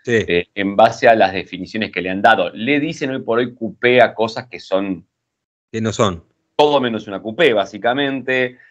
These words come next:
Speaker 2: Eh, a
Speaker 1: Y no,
Speaker 2: Mercedes-Benz
Speaker 1: no
Speaker 2: a veces
Speaker 1: respetan los estándares de una coupé, digamos.
Speaker 2: Mercedes-Benz se le dio por decirle shooting brake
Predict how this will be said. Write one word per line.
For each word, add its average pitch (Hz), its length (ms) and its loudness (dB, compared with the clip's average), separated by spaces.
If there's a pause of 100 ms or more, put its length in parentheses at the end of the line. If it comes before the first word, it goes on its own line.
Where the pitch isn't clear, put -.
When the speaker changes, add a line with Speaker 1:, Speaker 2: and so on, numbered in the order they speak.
(220)
Speaker 2:
Eh, 104 600 2
a 98 60 0
Speaker 1:
Y 107 40 -2
no, - 20 -
Speaker 2:
Mercedes-Benz 139 520 0
Speaker 1:
no 143 100 2
Speaker 2:
a - 20 6
veces 160 180 2
Speaker 1:
respetan 185 240 2
los 143 140 0
estándares 165 540 0
de 123 60 -2
una 135 160 -2
coupé, 120 280 -2
digamos. 85 400 -6 (760)
Speaker 2:
Mercedes-Benz 131 440 -2
se 127 60 -6
le 110 60 -2
dio 110 140 2
por 107 100 -2
decirle 101 300 -6
shooting 95 480 -6
brake 120 340 2